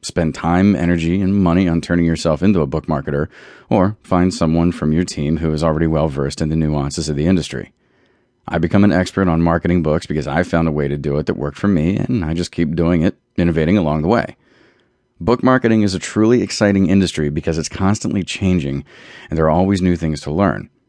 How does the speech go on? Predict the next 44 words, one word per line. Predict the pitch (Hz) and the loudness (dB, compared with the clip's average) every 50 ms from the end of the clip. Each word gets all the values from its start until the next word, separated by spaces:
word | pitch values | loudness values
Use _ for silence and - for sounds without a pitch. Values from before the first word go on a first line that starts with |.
| _ _ _ _ 73 | _ _ _ _ -2
Even | 82 87 107 110 | 0 2 4 4
now, | 92 82 76 80 85 - - - - _ | 4 4 4 2 0 -2 -6 -14 -10 _
I've | - 85 | -4 -2
been | 82 85 | 0 2
marketing | 85 85 87 85 90 87 87 82 | 2 2 2 0 0 -2 -2 0
books | 82 82 - - | -2 -4 -4 -4
for | - | -4
more | 80 80 78 | -4 -2 -2
than | 73 67 | -4 -6
twenty | - - - 95 98 104 | -8 -6 -2 0 2 4
years, | 101 110 113 92 71 - - - - _ _ _ _ _ _ _ _ _ | 4 4 4 2 2 -2 -6 -12 -18 _ _ _ _ _ _ _ _ _
and | 85 80 | -4 -4
I'm | 76 | -4
still | 76 - - - 104 107 110 - | -4 -6 -4 0 2 2 2 2
always | 65 90 98 107 107 107 95 - | 2 2 2 2 2 0 -2 -2
finding | - 98 95 92 90 | 0 2 2 2 2
new | 90 92 92 90 | 2 2 2 2
ways | 87 85 85 80 - | 2 0 0 0 -2
to | 87 82 | -4 -4
stay | - - 78 | -4 -2 -2
ahead | 76 73 78 78 | -2 -2 -2 -4
of | 73 | -4
the | 69 71 | -4 -8
curve. | - - 82 76 - - - - - _ _ _ _ _ _ _ _ _ _ _ _ - | -6 -4 -4 -4 -4 -6 -10 -18 -20 _ _ _ _ _ _ _ _ _ _ _ _ -2
Once | 87 90 87 - | 0 0 0 0
you've | 104 85 | -2 -2
taken | - 98 92 87 90 | 0 0 0 0 0
the | 85 80 | 0 0
time | 78 90 87 85 | 0 0 0 0
to | 80 78 | 0 0
understand | 85 82 - - 82 78 78 | -2 -2 -4 -2 -4 -2 -2
how | 78 80 78 | -2 -2 -2
I | 76 | -2
accomplished | 73 71 - 87 82 78 71 80 71 - - | -4 -4 -4 -4 -4 -2 -4 -6 -8 -8 -6
the | - 78 73 | -6 -4 -2
rare | 73 82 80 76 | 0 0 0 0
feat | 71 - 82 78 73 69 | -2 -2 -4 -4 -2 -4
of | 65 67 - | -6 -6 -6
selling | - 87 76 71 73 73 80 | -4 -4 -4 -2 -2 0 0
millions | 90 90 87 85 80 78 | 2 2 2 2 0 0
of | 78 | -2
my | 76 73 76 | -2 -2 -2
own | 73 69 67 | -2 -4 -2
books, | - 107 98 78 76 - | 0 0 0 0 -2 -4